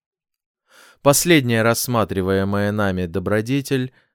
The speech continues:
справедливость — представляет собой привычку и умение воздавать каждому должное.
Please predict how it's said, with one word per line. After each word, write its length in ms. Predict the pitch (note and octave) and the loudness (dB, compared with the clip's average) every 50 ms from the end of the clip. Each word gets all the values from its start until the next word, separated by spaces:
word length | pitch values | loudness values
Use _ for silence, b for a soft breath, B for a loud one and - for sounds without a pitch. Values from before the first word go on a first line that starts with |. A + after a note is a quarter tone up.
| _ | _
справедливость — 1080 | - - - - C3 B2+ B2 B2+ C3 B2+ B2+ B2+ B2 A2+ G#2 F#2+ F#2+ - - - - - _ _ _ _ _ _ b b b b b | -14 -12 -8 -2 0 2 4 4 2 2 0 0 0 0 0 -2 -4 -6 -8 -12 -18 -20 _ _ _ _ _ _ b b b b b
представляет 680 | - G#2+ A#2 A2 - - - B2 A#2+ C#3+ D#3+ E3 D#3 C3+ | -8 -6 -6 -4 -2 0 0 0 2 2 2 2 2 0
собой 520 | - - C3 A#2+ A#2+ B2+ C#3+ C#3+ C3+ - _ _ | 0 -2 -2 0 0 0 0 0 0 -2 _ _
привычку 720 | - C3 C#3 C#3 B2+ C3 D3+ C#3+ - - - - D#3 D3+ | -2 0 2 2 2 0 -4 -6 -8 -10 -8 -6 -4 -4
и 240 | - - - D3+ C#3 - | -4 -4 -6 -8 -6 -2
умение 600 | C3 B2+ B2+ B2 B2+ C3 C3 C3 B2+ B2 B2 A#2+ | -2 -2 0 0 0 -2 -2 -2 -2 -2 -2 -2
воздавать 720 | A2+ A#2 A2+ G#2 G2 G2+ G#2+ G#2 G2+ G#2 G#2 G#2 G#2 - | -2 -2 -2 -2 -2 -2 -2 0 0 0 0 -2 -2 -6
каждому 720 | - - A#2 G#2 F#2 E2+ D#2+ D#2+ F2 F2+ F2 E2+ E2 - - | -6 -2 0 0 0 0 -2 -6 -8 -6 -6 -6 -8 -8 -10
должное. 800 | F#2+ F2+ G#2 F#2+ F2 D#2+ D#2 D2+ D#2+ D#2+ D2+ C#2+ C#2 D2 A#2 | -8 -4 -4 -2 -2 -4 -8 -10 -12 -12 -12 -12 -12 -14 -16